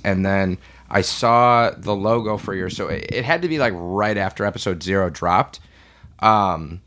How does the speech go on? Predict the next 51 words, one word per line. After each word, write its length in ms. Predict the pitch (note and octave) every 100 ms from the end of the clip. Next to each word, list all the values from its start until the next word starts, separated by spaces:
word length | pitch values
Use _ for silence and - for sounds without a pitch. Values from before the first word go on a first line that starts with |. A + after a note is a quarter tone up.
| _ - -
and 100 | -
I 40 | B2
was 100 | A#2+
like, 120 | B2+
"Oh 120 | E3 C3
shit, 200 | - B2
that 120 | B2
looks 220 | B2 - C3+ A#2
like 160 | G#2
the 80 | G#2
Pro 180 | - A#2+
Wrestling 320 | C3+ C3 G#2
Tees 220 | - F#2
logo." 200 | F#2 E2+
Like, 220 | F2 F2+ F#2
I 60 |
was 120 | F2+ F#2+
able 180 | F2+ E2+
to, 220 | E2+ - -
you 100 | A2+
know, 120 | E2 F2
correlate 440 | C3+ A2 F2 D2 - - -
that 200 | D#2+ -
too. 280 | G#2+ F2+ E2 - - _ -
Uh, 180 | A2 A2
and 80 | G#2
then 80 | A#2
I 40 |
started 260 | - A#2 A2+
listening 300 | F3 F3 A#2
to 60 |
it, 40 | G2
and 80 |
I 60 | G2
was 120 | G2
like, 120 | G#2 -
"Oh 140 | F#3+
shit, 320 | - A3+ F3+
like, 260 | F#2+ G2+ - - - _
this 100 | D#3
is 60 | D3
pretty 220 | D#3 C3
cool." 340 | - D#3 A2+
And, 80 | G2+
like, 200 | G2+ G2
I 60 | A2
liked 220 | A#2+ A#2+
the 120 | A2+
idea 320 | G2 G#2+ A2+
that, 200 | G2+ -
like, 200 | F2 F2